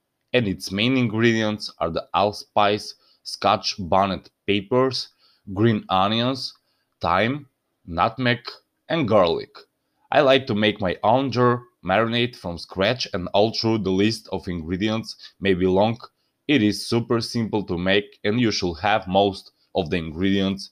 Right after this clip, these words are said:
in your pantry already. This jerk shrimps is easy to make, as marinating the shrimps in the jerk marinade.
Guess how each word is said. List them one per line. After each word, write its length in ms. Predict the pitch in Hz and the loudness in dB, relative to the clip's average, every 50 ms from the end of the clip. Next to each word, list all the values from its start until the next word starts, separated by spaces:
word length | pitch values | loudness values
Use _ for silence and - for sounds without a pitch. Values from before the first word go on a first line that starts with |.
| _ _ _ _ _ _ _ - | _ _ _ _ _ _ _ -6
in 160 | 104 98 95 | -4 -2 -2
your 140 | 85 78 76 | -2 -2 -4
pantry 640 | - - 92 95 98 98 95 - - 95 90 87 - - _ _ _ _ | -4 -2 0 0 0 -2 -4 -2 0 0 0 0 -2 -8 _ _ _ _
already. 540 | 110 104 95 95 90 90 82 71 - - - _ _ _ _ _ _ _ _ _ _ _ | 0 2 2 2 2 2 0 0 -2 -8 -14 _ _ _ _ _ _ _ _ _ _ _
This 460 | - 90 98 127 170 - - - - - | -6 2 2 2 2 2 -2 -10 -12 -8
jerk 280 | 95 95 117 104 101 - | -2 2 2 2 2 2
shrimps 420 | - - 113 120 147 147 - - - | -2 -2 0 0 0 -2 -4 -6 -6
is 240 | 98 95 - - - | -6 -8 -6 -6 -6
easy 240 | 113 117 131 139 131 | -2 0 0 0 0
to 80 | 139 131 | 0 0
make, 400 | 104 104 107 107 104 101 - - - | 0 2 2 0 0 -2 -6 -6 -4
as 180 | 85 85 - - - | -4 -4 -4 -4 0
marinating 600 | 87 92 104 107 107 107 110 110 98 - 107 95 | 2 2 4 4 2 2 0 -2 -2 -4 -4 -4
the 120 | 95 90 78 | -4 -4 -4
shrimps 500 | - - - 98 107 113 117 - - - _ _ _ _ _ 107 | -4 -4 -4 -4 -4 -4 -4 -8 -10 -12 _ _ _ _ _ -4
in 120 | 107 98 | -2 -2
the 100 | 87 87 | -2 -2
jerk 320 | 78 85 92 101 117 - | -2 0 2 2 0 0
marinade. 520 | 101 95 92 87 85 82 80 69 57 - | 0 0 0 0 0 -2 -4 -6 -8 -10